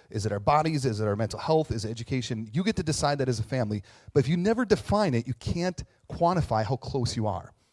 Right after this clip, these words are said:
I think as a church, it's really easy for church is just to say, "Yeah, we're, you know, we're a good one." Right? We're a good church. And I would, I've never met a pastor that says, "We wanna be one of the bad ones," <laughs> right? "We wanna be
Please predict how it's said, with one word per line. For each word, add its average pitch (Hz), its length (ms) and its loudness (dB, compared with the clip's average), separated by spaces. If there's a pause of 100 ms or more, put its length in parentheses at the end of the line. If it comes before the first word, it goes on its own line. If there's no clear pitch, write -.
(220)
I 147 80 4
think 180 240 0
as 143 180 2
a 120 60 -4
church, - 560 -4 (280)
it's - 200 -4
really 208 460 0
easy 170 420 -2
for 123 180 2 (240)
church - 380 0
is 123 400 2 (340)
just 151 280 2
to 180 60 -2
say, 175 360 2
"Yeah, 381 180 -2
we're, 240 280 4
you 233 120 -2
know, 233 80 0
we're 220 200 4
a 202 40 -2
good 202 160 6
one." 107 240 2 (520)
Right? 190 300 -2
We're 214 140 4
a 196 40 0
good 185 200 6
church. - 300 -2
And 180 100 -4
I 180 100 4
would, 202 220 6
I've 147 160 0
never 180 400 -2
met 165 260 0 (240)
a - 80 0
pastor 127 480 2
that 104 60 -4
says, 104 280 0
"We 120 140 2
wanna 135 180 4
be 117 100 4
one 107 120 4
of 101 60 2
the 98 80 -2
bad 92 220 -4
ones," - 440 -12
<laughs> - 20 -6
right? 127 240 4
"We 196 100 4
wanna 165 340 8
be 139 240 6